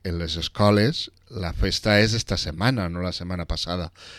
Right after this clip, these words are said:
La setmana passada fem la festa el divendres sant i, bé, el dijous a les escoles també, i ja està, que, per exemple, a Catalunya mateix és tota la setmana, a Andalusia igualment.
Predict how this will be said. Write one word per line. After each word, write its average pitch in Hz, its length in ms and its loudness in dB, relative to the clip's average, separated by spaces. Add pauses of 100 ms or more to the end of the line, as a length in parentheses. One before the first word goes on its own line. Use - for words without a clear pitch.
(160)
La 104 140 2
setmana 98 340 2
passada 101 380 2
fem 104 180 -2
la 92 100 -4
festa 110 360 0
el 107 80 2
divendres 85 420 -6
sant 95 400 -2
i, 80 240 -12 (300)
bé, 80 120 -2
el 76 80 -6
dijous 80 320 -10
a 90 60 -4
les 85 120 -2
escoles 85 420 -8
també, 85 420 -6 (420)
i 101 140 -2
ja 82 100 0
està, 120 300 0
que, 95 100 -4
per 87 140 -2
exemple, 87 380 -2
a 101 60 2
Catalunya 90 460 -2
mateix 113 560 0 (840)
és - 340 0
tota 110 260 4
la 95 120 4
setmana, 120 360 2
a 127 60 2
Andalusia 98 720 0
igualment. 95 600 0